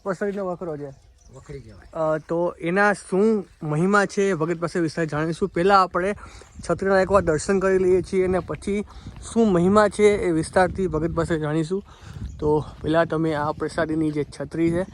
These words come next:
Speaker 1: એના તમે આ દર્શન કરી શકો છો. ભગત.
Speaker 2: નાનાભાઈ ભટ્ટની ઓરડી હતી.
Speaker 1: શું હતું આ?
Speaker 2: આ જે જગ્યા ખરી ને,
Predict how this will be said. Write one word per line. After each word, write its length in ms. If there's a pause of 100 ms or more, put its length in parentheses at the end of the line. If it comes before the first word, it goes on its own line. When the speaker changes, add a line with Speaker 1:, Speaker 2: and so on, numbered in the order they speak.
(400)
Speaker 1:
એના 220
તમે 280
આ 80 (300)
દર્શન 480 (440)
કરી 180
શકો 280
છો. 120 (320)
ભગત. 200 (1080)
Speaker 2:
નાનાભાઈ 420
ભટ્ટની 500 (920)
ઓરડી 400
હતી. 220 (760)
Speaker 1:
શું 160
હતું 200
આ? 40
Speaker 2:
આ 680
જે 180
જગ્યા 300
ખરી 260
ને, 120